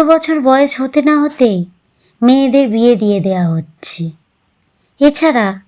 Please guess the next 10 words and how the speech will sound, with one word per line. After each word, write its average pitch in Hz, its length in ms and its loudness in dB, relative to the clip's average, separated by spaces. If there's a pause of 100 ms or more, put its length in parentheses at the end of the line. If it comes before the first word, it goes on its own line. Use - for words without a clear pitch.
(440)
গ্রামের 330 400 2
বেশিরভাগ 269 720 -2
মানুষই 208 600 0 (760)
নেশায় 220 560 0
আসক্ত। 185 640 -6 (1700)
এই 349 160 6
সমস্ত 370 480 0
কারণে 233 560 0 (840)
তাদের 269 260 4 (120)
একমাত্র 240 460 -4